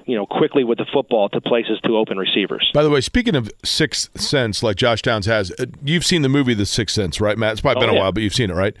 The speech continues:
Speaker 1: Oh, yeah.
Speaker 2: Okay. How, how far into the movie were you? Spoiler alert for those that haven't seen it in the thirty years since it's been out. Uh, <laughs> h-, how far into the movie were you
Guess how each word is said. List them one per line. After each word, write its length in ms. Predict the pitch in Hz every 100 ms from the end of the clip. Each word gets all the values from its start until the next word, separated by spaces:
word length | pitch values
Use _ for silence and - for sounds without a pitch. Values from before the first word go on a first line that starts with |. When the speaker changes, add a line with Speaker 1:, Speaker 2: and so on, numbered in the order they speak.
| - -
Speaker 1:
Oh, 160 | 117
yeah. 140 | 156 82 -
Speaker 2:
Okay. 160 | 117 117 - -
How, 140 | 170
how 180 | - 208
far 280 | 220 247 208
into 240 | 151 160
the 100 | 143
movie 320 | 135 139 123 120
were 300 | 101 110 110
you? 440 | 95 95 90 90 -
Spoiler 560 | - - 139 127 107
alert 260 | 104 107 101
for 120 | 113
those 180 | 107 98
that 80 | 104
haven't 220 | 107 90
seen 260 | - 117
it 80 | 104
in 60 | 98
the 80 | 90
thirty 280 | - 104
years 220 | 101 101 -
since 180 | 95 90
it's 120 | 82
been 180 | 101 92
out. 220 | 92 80 - - - -
Uh, 200 | 120 113
<laughs> 120 | 127
h-, 60 | -
how 220 | 131 180
far 280 | - 214 185
into 200 | 160 156
the 100 | 131
movie 300 | 135 139 123
were 280 | 107 117 117
you 500 | 101 101 95 92